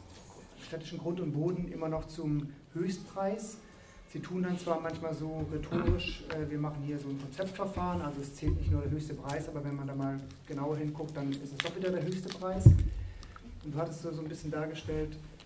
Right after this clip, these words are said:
da kämpfen sozusagen unterschiedliche politische Kräfte sozusagen miteinander, was sich irgendwie durchsetzt. Und wenn man sich das aber mal genauer anguckt, würde ich sagen, es ist da kein neutrales Spielfeld, sondern natürlich werden bestimmte Kräfte gegenüber anderen bevorzugt.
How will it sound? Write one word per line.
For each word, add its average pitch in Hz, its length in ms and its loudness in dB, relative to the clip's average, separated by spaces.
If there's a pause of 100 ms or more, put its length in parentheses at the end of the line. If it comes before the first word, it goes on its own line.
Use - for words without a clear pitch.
(100)
da - 100 8
kämpfen - 500 8
sozusagen 156 320 0
unterschiedliche 156 800 0 (760)
politische 180 380 -4
Kräfte 160 480 -2 (500)
sozusagen 151 260 4
miteinander, 147 460 4
was 147 160 -2
sich 143 100 -6
irgendwie 151 220 -2
durchsetzt. 170 640 -2
Und 143 140 -4
wenn 143 80 -2
man 156 100 0
sich 165 120 -2
das 151 100 -6
aber 147 160 -4
mal 143 160 -2
genauer 147 360 -2
anguckt, - 260 -10
würde 151 120 -2
ich 143 40 -6
sagen, 147 160 -2
es 143 80 -4
ist 139 100 -8
da 156 60 -4
kein 151 220 -4
neutrales 143 480 -4
Spielfeld, 190 680 0
sondern 156 420 0 (380)
natürlich 160 360 2
werden 156 200 0
bestimmte 151 340 -2
Kräfte 165 420 -4
gegenüber 151 360 -2
anderen 147 220 0
bevorzugt. 147 800 -4